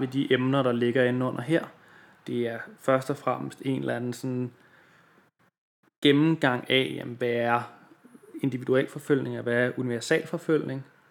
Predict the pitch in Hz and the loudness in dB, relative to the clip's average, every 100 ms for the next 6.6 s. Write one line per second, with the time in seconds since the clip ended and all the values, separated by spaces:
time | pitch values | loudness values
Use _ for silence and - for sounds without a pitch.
0 | _ - - - - 117 123 120 113 123 | _ -20 -20 -16 -8 -2 -2 -2 0 0
1 | 127 123 120 117 117 113 117 120 120 123 | 0 0 0 -2 -2 -4 -2 -2 0 -2
2 | - - 135 135 131 127 143 147 156 147 | -4 -4 -2 -2 0 2 6 6 8 6
3 | 113 120 127 143 139 147 143 131 120 120 | 4 2 0 2 4 4 4 -2 -2 2
4 | 160 165 170 - - _ _ _ _ _ | 0 0 -4 -6 -14 _ _ _ _ _
5 | _ _ _ 127 127 127 120 - 123 123 | _ _ _ -6 -2 -2 -2 0 0 2
6 | 131 120 113 - 120 | 0 -2 -2 2 2